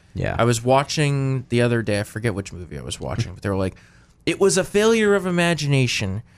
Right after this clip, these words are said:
Speaker 1: Yeah.
Speaker 2: for some low-level flight instructor in Florida
Speaker 1: Yeah.
Speaker 2: not to wonder why an Islamic terrorist
Speaker 1: Yeah.
Speaker 2: didn't have a need to learn how to land."
Speaker 1: Yeah,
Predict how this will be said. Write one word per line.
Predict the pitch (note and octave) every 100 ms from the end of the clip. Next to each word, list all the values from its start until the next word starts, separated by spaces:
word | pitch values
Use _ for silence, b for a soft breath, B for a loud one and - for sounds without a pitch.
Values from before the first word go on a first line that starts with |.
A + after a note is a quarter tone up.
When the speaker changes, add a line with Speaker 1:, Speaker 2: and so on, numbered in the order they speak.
| b
Speaker 1:
Yeah. | - C#2+
Speaker 2:
for | D#3+
some | D3 F3 D3 C#3 B2
low-level | A#2+ D#3 G3 G3 F#3 F3+
flight | - - E3 F3
instructor | E3 - - D#3 - D3+
in | C#3
Florida | - C3 C3+ B2+ A2+ G#2+ G#2 b b
Speaker 1:
Yeah. | G#2 B2
Speaker 2:
not | E3+ A3 -
to | G#3+
wonder | D3 D#3+ D#3 B2 G#2+ G2+ - b b
why | A#2+ C#3+ C#3+ C#3 - F2+
an | A#2+ A#2+ -
Islamic | B2+ A2 A2 C3 G3 A#3 -
terrorist | - G#3+ F3 B2+ A2 A2+ - - -
Speaker 1:
Yeah. | G#2+ F#2+ F#2
Speaker 2:
didn't | F3 F#3+
have | E3 F3
a | D#3
need | B2 B2 C#3 B2+ A2 -
to | A#2
learn | A2 A#2 A#2
how | A#2+
to | G#2
land." | G2+ G2 A#2
Speaker 1:
Yeah, | B2+ G#2+